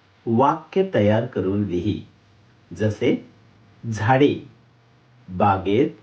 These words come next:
खूप झाडे आहे. याच पद्धतीने बागेशी संबंधित शब्दचक्रात दिलेले उर्वरित शब्द वापरून आपण आता वाक्य तयार करूया. बागेत पाच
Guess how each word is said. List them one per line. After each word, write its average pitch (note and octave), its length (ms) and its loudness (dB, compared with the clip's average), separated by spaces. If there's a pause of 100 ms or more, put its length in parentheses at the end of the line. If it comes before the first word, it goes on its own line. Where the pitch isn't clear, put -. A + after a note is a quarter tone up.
(340)
खूप G#3 380 0 (100)
झाडे G2 260 0
आहे. F2 320 -2 (720)
याच C3+ 360 0
पद्धतीने - 720 0 (400)
बागेशी C#3+ 540 0
संबंधित A2+ 640 2 (840)
शब्दचक्रात F3 600 2
दिलेले A2 480 2
उर्वरित D3 520 2 (200)
शब्द G2 240 -2
वापरून F#2+ 580 0 (160)
आपण G#2 260 -2
आता F#2 340 -2 (280)
वाक्य C#3+ 580 -2
तयार E2+ 240 -4
करूया. F2+ 480 -4 (1400)
बागेत C3+ 600 2 (560)
पाच F3 420 0